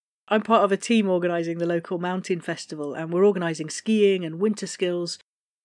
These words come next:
and it seems so odd that there's not any snow to talk of. I hope it comes. It has been really windy, though, and the lights keep flickering. If the electricity still flows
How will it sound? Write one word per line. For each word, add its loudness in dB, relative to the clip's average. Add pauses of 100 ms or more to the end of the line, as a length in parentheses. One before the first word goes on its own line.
(100)
and 4
it -2
seems 0
so 2
odd 0 (180)
that 0
there's 2
not 4
any -4
snow 2
to -8
talk -6
of. -8
I -8
hope 0
it -6
comes. -10 (800)
It 0
has 4
been 6
really 6
windy, 4
though, -6 (160)
and -6
the 0
lights 0
keep -8
flickering. -10 (680)
If 2
the 6
electricity 2
still 4
flows -2